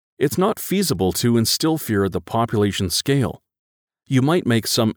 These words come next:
individual croc fearful by beating the shit out of it, but then you have animal rights people up your ass too, he says. That's not the answer. The answer is to know what you're dealing with and moderate your behavior.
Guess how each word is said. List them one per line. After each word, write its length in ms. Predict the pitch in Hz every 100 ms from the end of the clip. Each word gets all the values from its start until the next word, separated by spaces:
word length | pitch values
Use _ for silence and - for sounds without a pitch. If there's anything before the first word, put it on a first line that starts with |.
| -
individual 640 | 135 123 117 180 147 104
croc 340 | - 101 92
fearful 540 | - - 247 - 98 85
by 260 | 113 113
beating 460 | 104 - 180 202 156
the 80 | 92
shit 280 | - 240 262
out 140 | 107
of 100 | 80
it, 140 | 82 _ _ _ _ -
but 160 | 139
then 120 | 185
you 120 | 240 202
have 180 | 123
animal 360 | 113 117 120 117
rights 240 | 175 247
people 320 | - 123 101 85
up 140 | 80
your 140 | 85
ass 220 | 80 78 -
too, 380 | - 220 - - _ _ _ -
he 120 | 101
says. 420 | - 104 139 - _ _ _ _ _ _ _
That's 280 | - 254 -
not 160 | 254 190
the 160 | 131
answer. 480 | 110 98 - 80 - _ _
The 160 | 135 147
answer 280 | 190 220 208
is 80 | -
to 100 | 143
know 160 | 113
what 240 | 107 123 -
you're 100 | 208
dealing 300 | 123 95 92
with 180 | 92 - _ _
and 200 | - 120
moderate 480 | 113 127 147 143 131
your 320 | 135 123 147 165
behavior. 580 | 104 101 82 71 -